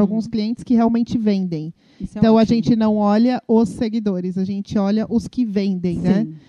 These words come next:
Speaker 2: Então, fala assim, "Poxa, já fizemos um trabalho com essa, essa, é, influencer",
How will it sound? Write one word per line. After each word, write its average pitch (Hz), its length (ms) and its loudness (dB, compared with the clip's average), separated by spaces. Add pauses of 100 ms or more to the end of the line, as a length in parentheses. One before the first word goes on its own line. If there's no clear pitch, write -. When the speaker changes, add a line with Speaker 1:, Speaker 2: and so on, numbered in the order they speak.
(140)
Speaker 2:
Então, 190 140 -2
fala 208 180 0
assim, 202 260 -2
"Poxa, 214 360 -2
já 202 120 0
fizemos 214 420 -4
um 208 100 -8
trabalho 196 380 -4
com - 120 -2
essa, 196 340 0 (260)
essa, 214 720 -2
é, 175 380 -4
influencer", 202 840 2